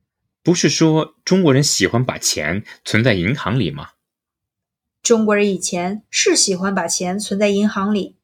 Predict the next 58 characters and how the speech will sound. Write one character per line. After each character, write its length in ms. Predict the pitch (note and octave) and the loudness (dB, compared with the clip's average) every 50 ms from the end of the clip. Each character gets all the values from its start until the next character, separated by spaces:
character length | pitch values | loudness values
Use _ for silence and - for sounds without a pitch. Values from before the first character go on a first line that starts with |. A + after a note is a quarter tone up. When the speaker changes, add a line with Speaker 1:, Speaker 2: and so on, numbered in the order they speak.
| _ _ _ | _ _ _
Speaker 2:
觉 160 | _ - A#3+ B3+ | _ 2 2 2
得 100 | C4+ C4+ | 2 2
安 220 | C4 D4+ E4+ F4 | 0 -2 -2 -2
全。 360 | - - - F3 - - - _ _ _ _ _ _ _ _ _ _ _ | -2 -4 -4 -6 -10 -12 -16 _ _ _ _ _ _ _ _ _ _ _
可 100 | - - | -4 -2
是 140 | B3+ C4+ C#4+ | -2 -2 -2
前 240 | A#3+ - B3+ C4+ D4 | -2 0 -2 -2 -2
几 120 | - C4+ | -4 -4
年， 440 | B3 A3+ G#3+ G#3+ A3 A3+ B3 B3+ - _ _ _ | -2 0 0 2 2 0 -2 -4 -10 _ _ _
一 100 | - C#4 | -6 -4
些 180 | C4 C4 C#4 C#4 | 0 2 2 2
炒 280 | C#4 - A3+ A#3 C4 B3+ | 2 2 2 2 2 4
股 120 | B3 A#3 | 2 2
的 120 | G3+ G3+ | 2 2
人 280 | G3 G3 G3 G#3+ A3+ B3 | 2 2 0 -2 -2 -4
尝 220 | - - G3+ G#3 | -4 -4 -2 -2
到 140 | A#3 D4 C#4+ | -2 -2 -2
了 80 | B3 G#3 | -2 -2
甜 320 | - - - F#3 E3+ G3+ | -4 -6 -6 -6 -6 -6
头， 300 | G#3+ D4+ C#4 - - - _ _ _ _ _ _ | -2 -2 -2 -2 -4 -8 _ _ _ _ _ _
赚 180 | - E4 E4 | -2 0 0
了 80 | D#4 D4+ | 0 -2
不 220 | D4 - - C#4 | -4 -4 -4 -4
少， 360 | - - - - - - _ _ _ _ _ _ _ _ _ _ _ - | -2 -2 -4 -4 -6 -10 _ _ _ _ _ _ _ _ _ _ _ 2
跟 160 | B3+ B3+ B3+ | 2 2 4
着 80 | B3+ | 2
炒 240 | B3 - - G3 F3+ | 0 0 -2 -2 -2
的 100 | F#3 G3+ | 0 0
人 320 | G3+ G3 F#3+ G3 G#3+ A3 - _ _ | 0 0 0 0 -2 -4 -6 _ _
就 120 | - - B3 | -4 -4 -2
渐 240 | A3 B3+ C4 B3 A#3 | -2 0 -2 0 0
渐 160 | B3+ B3 A#3 | 0 0 0
多 200 | A#3+ D4 E4 F#4 | 0 -2 0 0
了 100 | F#4 C4+ | 0 0
起 220 | - - - - | -2 -2 -4 -4
来。 320 | - - - - - - _ _ _ _ _ _ _ _ _ _ _ _ _ _ _ _ _ _ | -4 -4 -6 -6 -8 -12 _ _ _ _ _ _ _ _ _ _ _ _ _ _ _ _ _ _
Speaker 1:
这 120 | - D3 C3+ | 0 2 2
些 200 | A#2+ - B2 A2+ | 4 2 2 2
新 260 | - - D#3+ E3+ D#3 | 2 4 4 4 4
股 100 | B2+ G#2+ | 4 2
民 380 | F#2+ F#2+ F#2+ F#2+ G2 G#2+ - _ _ _ | 2 2 2 2 2 0 -4 _ _ _
了 260 | F#2 F2+ F2 A#2+ E3 | 0 2 2 2 2
解 180 | E3+ - G#2+ F#2 | 2 0 0 0
怎 160 | - F2+ D2 | -2 -4 -6
么 60 | D#2 | -6
炒 260 | - - - D#2+ G2 | -8 -6 -6 -6 -4
股 160 | - - D#2+ | -4 -6 -6
吗？ 280 | C2 C2+ C2+ C#2 C#2+ - _ _ _ _ _ _ _ _ _ _ | -6 -8 -10 -14 -16 -18 _ _ _ _ _ _ _ _ _ _
他 160 | _ - A#2 A2+ | _ -4 -2 2
们 220 | A#2 A2+ G#2+ F#2+ | 2 2 2 2
不 120 | F#2+ G2 | 0 -2
怕 220 | F#2+ - A2+ A2 G2 | -2 -2 -4 -4 -4
股 180 | - - E2+ | -4 -6 -6
市 200 | D#2 - - G#2+ | -4 -2 0 0
有 80 | F#2 D2+ | -2 -2
风 280 | - - B2+ D#3 G3 G#3 | 0 2 4 4 4 4
险 240 | - - F2 - | 2 0 -2 -4
吗？ 120 | - - | -8 -14